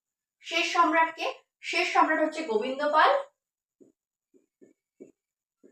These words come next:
গোবিন্দ পাল, আর শ্রেষ্ঠ সম্রাট হচ্ছে দেবপাল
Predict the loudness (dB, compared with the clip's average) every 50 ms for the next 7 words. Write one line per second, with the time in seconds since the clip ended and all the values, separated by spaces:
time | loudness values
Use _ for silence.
0 | -14 -10 -8 -6 -6 -6 -8 -10 -10 -8 -6 -4 -4 -4 -6 -8 -10 _ _ _
1 | _ _ _ _ _ _ _ _ _ _ _ _ _ _ _ _ _ _ _ _
2 | _ _ -20 -20 _ _ _ _ -20 -20 -20 _ _ _ _ _ 0 2 4 4
3 | 2 0 -2 -6 _ _ _ _ _ _ _ _ _ -14 -12 -12 -12 -12 -10 -10
4 | -10 -10 -10 -8 -8 -6 -4 -2 -2 -2 -4 -6 -6 -6 -8 -10 -10 _ _ -14
5 | -12 -12 -12 -14 _ _ _ _ _ _ _ _ _ _ _ _ _ _ _ _
6 | _ _ _ _ _ _ _ _ _ _ _ _ _ -12 -10 -10 -10 -12 -14 -18
7 | -20